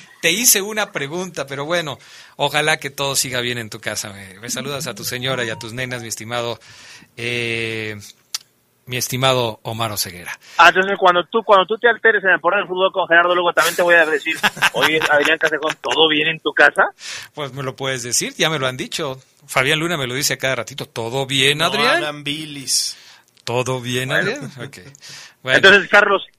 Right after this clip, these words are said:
Speaker 2: entonces Carlos siempre está bien porque él nunca, nunca
Speaker 1: No,
Speaker 2: reclama, nunca
Speaker 1: Carlos
Speaker 2: dice
Speaker 1: no.
Speaker 2: nada.
Speaker 1: Carlos está, eh, Carlos es el hombre más, bueno, después de Sabanero, Carlos el, eh, es el hombre más feliz de la tierra.
Speaker 3: Budismo, sí.
Speaker 2: Pero Carlos es heterosexual, ¿no?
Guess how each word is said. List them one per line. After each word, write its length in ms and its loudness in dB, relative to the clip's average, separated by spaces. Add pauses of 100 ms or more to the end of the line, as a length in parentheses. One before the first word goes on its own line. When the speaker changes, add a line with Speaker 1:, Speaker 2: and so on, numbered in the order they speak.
(160)
Speaker 2:
entonces 260 -2
Carlos 320 4
siempre 240 2
está 160 4
bien 220 0
porque 260 4
él 100 6
nunca, 340 6
nunca 340 0
Speaker 1:
No, 60 4
Speaker 2:
reclama, 480 4
nunca 180 0
Speaker 1:
Carlos 200 4
Speaker 2:
dice 120 0
Speaker 1:
no. 0 -
Speaker 2:
nada. 360 6
Speaker 1:
Carlos 320 -4
está, 360 -4 (100)
eh, 180 -6
Carlos 380 -2
es 160 -2
el 160 0
hombre 220 -2
más, 260 -2
bueno, 200 0
después 340 -2
de 80 0
Sabanero, 560 0
Carlos 340 0
el, 220 -2
eh, 240 -2
es 140 0
el 100 -2
hombre 180 -6
más 160 -6
feliz 300 -8
de 60 -8
la 100 -12
tierra. 260 -16
Speaker 3:
Budismo, 500 -8
sí. 160 -2
Speaker 2:
Pero 200 6
Carlos 400 6
es 100 -2
heterosexual, 640 4
¿no? 80 6